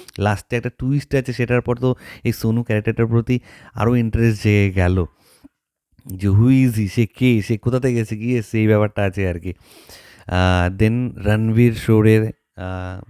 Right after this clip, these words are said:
আদা শর্মা ক্যারেক্টারটাও বেশ মিস্টেরিয়াস লেগেছে। আহ, then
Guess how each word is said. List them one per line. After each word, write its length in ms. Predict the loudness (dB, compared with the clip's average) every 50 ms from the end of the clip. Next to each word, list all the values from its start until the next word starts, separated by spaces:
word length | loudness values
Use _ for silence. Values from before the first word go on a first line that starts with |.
| -20 -20
আদা 260 | -16 -14 -10 -10 -8
শর্মা 300 | -4 -2 0 2 2 2
ক্যারেক্টারটাও 560 | 4 4 4 2 2 2 0 -2 0 0 -2 0
বেশ 220 | 2 2 0 0 -2 -8 -12 -8
মিস্টেরিয়াস 500 | -8 -8 -8 _ -8 -6 -2 -2 -4 -4 -4 -6
লেগেছে। 360 | -6 -6 -6 -6 -6 -10 -12
আহ, 1400 | -12 _ _ -20 -20 -20 _ -20 -20 _ _ _ _ _ _ _ _ _ -10 -4 -2 0 0 2 0 0 0 -2 -2
then 240 | -2 -2 -2 -4